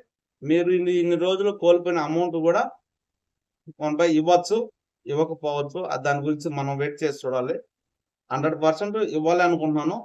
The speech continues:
లేదంటే, but మనం ఇన్ని రోజులు చూసాము, ఏదో అప్‌డేట్ అవుతుందనేసి లేకుండా కూడా పోవచ్చు. మీరు అందరూ గమనించండి.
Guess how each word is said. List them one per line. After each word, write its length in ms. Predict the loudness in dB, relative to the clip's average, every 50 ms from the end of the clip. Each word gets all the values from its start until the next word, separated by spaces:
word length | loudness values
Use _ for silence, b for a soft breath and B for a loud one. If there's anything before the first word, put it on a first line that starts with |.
| -6 -2
లేదంటే, 440 | 2 4 4 4 2 2 2 2 2 0 -2 -8 _ _ _ _ _ _ _ _ _ _ _ _ _ _ _ _ _ -6
but 240 | 0 0 0 0 0 0
మనం 220 | 0 2 2 4 4 4
ఇన్ని 120 | 4 4 6
రోజులు 540 | 6 6 6 4 4 4 4 2 2 0 0 -2 -2
చూసాము, 420 | -2 -2 0 0 0 0 2 0 2 2
ఏదో 220 | 2 2 2 0 0 2 2
అప్‌డేట్ 300 | 0 2 2 0 2 4 4
అవుతుందనేసి 720 | 2 2 2 -2 -4 -4 -4 -4 -4 -6 -6 -6 -8 -8 -8 -10 _ -20 -20 -20 _ _ -8 -4
లేకుండా 320 | -2 -2 -2 -2 -2 -2
కూడా 160 | 0 0 0 0 2
పోవచ్చు. 260 | 2 2 2 2 -2 -6 -4
మీరు 120 | -4 -4
అందరూ 180 | -4 -4 -4 -2
గమనించండి. 600 | -2 -2 -2 -2 -4 -4 -2 -4 -2 -2 -4